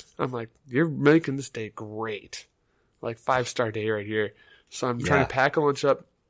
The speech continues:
Speaker 1: Well, Finn's, like, looking at me like, "What are you doing,
Speaker 2: Why
Speaker 1: you
Speaker 2: are we
Speaker 1: idiot?"
Speaker 2: taking so long?
Speaker 1: Yeah. So I'm doing that, and then I'm, like, scooping her up, like, one arm,
Speaker 2: Yep.
Speaker 1: all the stuff, all the salmon, like, everything. And then, like, Finn's like, "All right, where's the key card?"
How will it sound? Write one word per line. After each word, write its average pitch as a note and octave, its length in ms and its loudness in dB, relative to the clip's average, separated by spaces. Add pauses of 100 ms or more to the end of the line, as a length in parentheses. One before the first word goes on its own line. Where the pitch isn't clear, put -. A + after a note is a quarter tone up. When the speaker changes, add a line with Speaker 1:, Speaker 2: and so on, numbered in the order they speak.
Speaker 1:
Well, C3+ 140 2
Finn's, D#3+ 300 0
like, B2+ 360 0
looking C#3+ 200 4
at C3 60 2
me B2 60 -2
like, A2 260 -4 (360)
"What A#2+ 140 -6
are D#3+ 40 -2
you E3 100 0
doing, A#2+ 340 0
Speaker 2:
Why E2+ 140 4
Speaker 1:
you F2 60 4
Speaker 2:
are - 20 2
we G#2 100 4
Speaker 1:
idiot?" C3+ 100 6
Speaker 2:
taking F#2+ 280 -2
so D#2 160 -8
long? D2 220 -14 (160)
Speaker 1:
Yeah. B2 260 2 (560)
So - 140 -4
I'm A#2+ 100 0
doing E3 220 8
that, C#3+ 260 4
and C3 100 2
then D#3+ 80 6
I'm, D#3 200 2 (380)
like, D3+ 220 4
scooping F3 460 4
her D#3 220 2
up, C3 300 2 (380)
like, C3 240 2
one C3+ 260 4
arm, B2+ 400 4 (120)
Speaker 2:
Yep. B2+ 240 2
Speaker 1:
all C#3 160 8
the D3 120 0
stuff, - 500 0
all C3 140 -2
the C3+ 80 -4
salmon, B2 420 -8
like, A#2+ 380 -4
everything. B2+ 600 -2 (380)
And A#2+ 160 -4
then, G#2+ 260 -4 (360)
like, A2+ 220 -6
Finn's C3+ 320 -2
like, A2+ 240 0
"All - 120 -6
right, F#3+ 280 4
where's D#3 160 0
the D#3 80 0
key F#3+ 220 -4
card?" B2 380 0